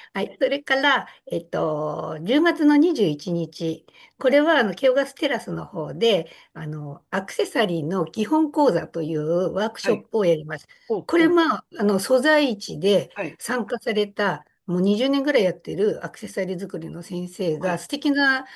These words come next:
Speaker 2: 素材とか素敵な作品を見せてもらって、
Speaker 1: ええ、ええ。
Speaker 2: そこにいた人たちが習いたいって言って、
Speaker 1: ああ、
Speaker 2: それで、
Speaker 1: すごい。
Speaker 2: 「じゃあ、やろうか」っていう話になって、
Speaker 1: うん。
Speaker 2: 急に決まったんです。
Speaker 1: ええ、いいですね。
Speaker 2: うん。で、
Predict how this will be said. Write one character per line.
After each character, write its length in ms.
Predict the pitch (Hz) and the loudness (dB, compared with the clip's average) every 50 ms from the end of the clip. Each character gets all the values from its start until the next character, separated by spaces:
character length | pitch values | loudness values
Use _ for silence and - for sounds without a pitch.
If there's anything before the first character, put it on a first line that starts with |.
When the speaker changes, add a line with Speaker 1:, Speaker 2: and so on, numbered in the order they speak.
| - - - - _ | -20 -20 -20 -20 _
Speaker 2:
素 180 | - - 247 208 | -6 -4 0 4
材 200 | 226 233 220 220 | 4 4 4 4
と 80 | - | 0
か 120 | - - - | -6 -6 -10
素 100 | - - | -12 -14
敵 240 | - - - 240 | -16 -8 -4 -2
な 220 | 226 220 214 208 214 | 0 2 0 0 -2
作 180 | 220 202 - | -4 -10 -8
品 160 | - 233 202 185 | -4 -2 0 0
を 20 | |
見 100 | 214 233 | 0 0
せ 100 | 208 185 | -2 -4
て 100 | - 165 | -6 -6
も 140 | 147 151 151 | -6 -6 -6
ら 100 | 151 151 | -6 -8
っ 40 | 151 | -10
て、 180 | _ _ - 208 | _ _ 0 0
Speaker 1:
え 40 | 202 | 0
え、 280 | 165 160 - - 170 143 | 0 0 -4 -12 -16 -16
え 40 | - - | -10 -2
え。 20 | |
Speaker 2:
そ 80 | - 254 | -2 0
こ 140 | 254 285 269 | 2 2 2
に 160 | 269 254 240 | 2 2 -2
い 40 | - | -2
た 120 | - 254 | -4 -4
人 200 | 240 - - 247 | -4 -4 -6 -2
た 140 | - 202 185 | -2 -2 -2
ち 140 | - 208 196 | -2 -2 -2
が 160 | 208 190 190 - - - | -2 -2 -4 -8 -12 -6
習 260 | 185 185 196 233 240 | -4 -2 0 0 -2
い 120 | 269 294 285 | -2 -4 -2
た 140 | - 311 311 | 2 2 2
い 80 | 285 | 2
っ 20 | 247 | 0
て 340 | - _ _ _ - 190 147 | -2 _ _ _ -6 -4 -4
言 80 | 143 | -4
っ 40 | - _ _ - | -6 _ _ -2
て、 160 | - 247 208 | 0 2 2
Speaker 1:
あ 360 | - 254 247 254 254 262 269 | 2 2 0 -2 -4 -2 -2
あ、 40 | 262 | 0
Speaker 2:
そ 120 | 269 311 294 | 0 0 0
れ 140 | 339 339 294 | 0 0 0
で、 100 | 330 320 | -2 -4
Speaker 1:
す 80 | - | -4
ご 140 | 196 220 262 | -4 0 4
い。 20 | |
Speaker 2:
「じ 60 | 311 339 | 4 6
ゃ 180 | 359 359 392 | 6 6 4
あ、 80 | 349 330 | 2 4
や 140 | 277 277 254 | 4 4 4
ろ 120 | 262 269 | 4 2
う 40 | - | 0
か」 200 | - 254 220 202 185 | 2 2 2 2 2
っ 100 | - _ | -2 _
て 120 | - 208 | 2 4
い 40 | 202 202 | 6 6
う 40 | |
話 420 | 196 196 214 196 - 233 - - 277 | 4 4 0 0 0 0 0 0 -2
に 120 | 269 247 | 0 0
な 140 | 240 240 233 | 0 0 -2
っ 140 | 214 185 151 | -2 -4 -8
て、 140 | - 320 277 | -4 -2 -2
Speaker 1:
う 40 | |
ん。 40 | 220 | -2
Speaker 2:
急 220 | - - 330 302 277 | -2 0 0 0 2
に 120 | 269 247 | 0 -4
決 120 | 226 254 240 | -4 -2 0
ま 100 | 233 226 | 0 0
っ 100 | 226 - | -2 -2
た 160 | - 220 214 | -4 -2 -2
ん 260 | 190 165 147 143 147 165 | 0 -2 -2 -4 -6 -6
で 140 | 156 151 | -8 -6
す。 180 | - 160 - - - | -6 -6 -10 -10 -8
Speaker 1:
え 420 | - 226 226 233 240 240 240 240 226 | -6 -4 -4 -4 -4 -6 -4 -4 -4
え、 40 | |
い 580 | 220 226 233 247 247 247 247 247 240 233 233 247 | -4 -4 -4 -4 -4 -4 -4 -4 -6 -6 -6 -4
い 100 | 233 233 | -4 -4
で 120 | 226 190 214 | -4 -4 -6
す 240 | - - - 175 170 | -10 -16 -14 -14 -12
ね。 120 | 165 - | -10 0
Speaker 2:
う 20 | |
ん。 20 | - | 4
で、 240 | 247 226 - - | 4 4 4 2